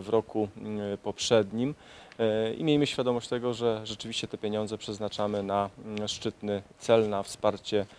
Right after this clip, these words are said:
wośp-u, ale przede wszystkim, e, wsparcie tych akcji, które, e, Wielka Orkies-, Orkiestra Świątecznej Pomocy i Jurek Owsiak, e, co roku wspierają. Przy tej okazji też serdecznie podziękować, e, no, naszemu sponsorowi,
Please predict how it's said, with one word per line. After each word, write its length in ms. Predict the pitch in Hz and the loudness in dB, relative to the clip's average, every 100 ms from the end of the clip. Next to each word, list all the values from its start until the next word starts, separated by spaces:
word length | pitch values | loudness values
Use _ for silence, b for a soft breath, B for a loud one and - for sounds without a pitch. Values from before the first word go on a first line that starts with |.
| B B B | B B B
wośp-u, 560 | 104 139 185 - 123 120 | 4 4 4 0 2 2
ale 100 | 117 | 2
przede 220 | 123 117 | -4 -6
wszystkim, 460 | 120 - 123 117 113 | -6 -8 -4 -4 -4
e, 240 | 107 107 104 | -4 -2 -4
wsparcie 520 | - 110 104 - 110 | -2 0 0 -2 -6
tych 260 | 113 - - | -6 -8 0
akcji, 540 | 107 104 - - 110 | 2 2 -6 -8 -8
które, 460 | - - 104 104 98 - 104 98 98 95 95 95 92 95 | -8 -2 2 2 2 -6 -6 -4 -4 -4 -4 -4 -2 -4
e, 40 | |
Wielka 280 | 92 104 104 | -2 -2 -2
Orkies-, 360 | 104 - 101 - - | -4 -6 -10 -12 -6
Orkiestra 400 | 104 98 113 - | -6 -4 -6 -6
Świątecznej 480 | - 104 107 - 104 | -8 -4 -4 -2 -4
Pomocy 540 | 104 98 110 - 113 98 | -2 2 2 0 -4 -2
i 160 | 101 - B B B | -4 -6 B B B
Jurek 340 | 113 110 107 - | 2 4 4 0
Owsiak, 460 | 107 - 107 - 107 | -2 2 0 0 0
e, 180 | 101 101 | 0 0
co 160 | - | 0
roku 360 | 104 101 - 101 - 104 101 | 2 4 2 0 -2 -8 -6
wspierają. 640 | - 110 107 107 113 127 B B B - | -4 2 4 6 4 0 B B B -6
Przy 100 | - | 4
tej 140 | 139 | 6
okazji 360 | 120 131 123 123 | 8 6 6 4
też 160 | 123 | 0
serdecznie 600 | - 127 - 113 123 - | 0 -4 -2 0 0 0
podziękować, 800 | - 110 113 107 117 113 - - | -4 -2 -2 4 6 4 2 0
e, 300 | 113 110 107 104 | 4 6 6 4
no, 120 | 113 | 0
naszemu 360 | 110 - 113 | 0 0 0
sponsorowi, 840 | 107 - 110 - 113 117 110 110 | -2 -4 -6 0 6 6 6 0